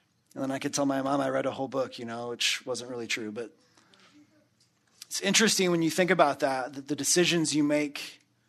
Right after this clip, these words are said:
sometimes shorten your adventure a little bit. Could be what made those books so popular, that they so closely resemble real life. You don't know how long your life will last.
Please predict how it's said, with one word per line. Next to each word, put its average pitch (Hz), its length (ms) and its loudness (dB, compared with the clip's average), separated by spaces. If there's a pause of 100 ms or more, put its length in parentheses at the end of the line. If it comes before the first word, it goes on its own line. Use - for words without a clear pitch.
(1000)
sometimes 156 840 2
shorten 170 360 2
your 139 160 2
adventure 131 440 -2
a 127 40 -4
little 123 200 -6
bit. 123 280 -4 (3500)
Could 196 160 2
be 190 100 4
what 180 140 8
made 170 180 6
those 170 200 2
books 175 220 2
so 185 140 4
popular, 165 680 4
that 127 180 -8
they 143 420 0 (480)
so - 520 2
closely 175 500 4
resemble 151 880 2
real 147 340 4
life. 151 480 4
You 147 140 0
don't 160 300 4
know 160 300 6
how 147 540 4
long 151 440 6
your 143 400 2
life 139 340 -2
will 147 80 -4
last. 151 580 -4